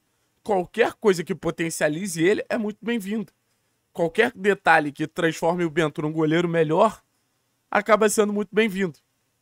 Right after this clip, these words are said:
Então, acho que de alguma maneira a gente tem que se apegar nisso. É muito bom ter um representante na seleção, é muito bom ver um garoto batalhador como o Bento na seleção.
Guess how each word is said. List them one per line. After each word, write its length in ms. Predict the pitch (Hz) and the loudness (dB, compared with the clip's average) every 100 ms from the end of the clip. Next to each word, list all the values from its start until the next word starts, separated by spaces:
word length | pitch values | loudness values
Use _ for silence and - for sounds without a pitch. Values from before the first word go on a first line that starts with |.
| _ | _
Então, 360 | - 160 143 147 | -4 -2 2 4
acho 180 | 151 - | 2 -2
que 80 | 165 | -2
de 80 | |
alguma 260 | 165 160 180 | -2 0 -2
maneira 360 | 175 160 165 175 | 0 2 2 2
a 20 | |
gente 220 | 185 175 | -2 -4
tem 100 | 180 | -6
que 60 | - | -6
se 60 | |
apegar 340 | 185 180 160 185 | -6 -2 -2 -2
nisso. 320 | 165 - - _ _ _ | -4 -10 -20 _ _ _
É 100 | - | -6
muito 280 | 143 175 175 | -4 -2 -2
bom 160 | 156 151 | 0 2
ter 120 | 156 | 2
um 40 | |
representante 600 | 147 143 139 139 143 131 131 | 0 0 -2 -2 -4 -6 -8
na 80 | |
seleção, 520 | 127 - 127 - 170 190 _ _ | -10 -10 -4 -2 -2 -4 _ _
é 100 | - | -6
muito 260 | 151 190 - | -6 -6 -6
bom 200 | 160 160 | -2 -2
ver 100 | 147 | 0
um 100 | 151 | 0
garoto 360 | 143 147 156 139 | 4 4 2 -2
batalhador 640 | 147 139 143 139 156 147 | -4 -2 -2 0 -2 -4
como 180 | - 156 | -6 -8
o 40 | |
Bento 320 | 139 147 147 135 | 0 2 2 -4
na 100 | 139 | -6
seleção. 580 | 151 135 - 151 196 | -6 -6 -2 0 0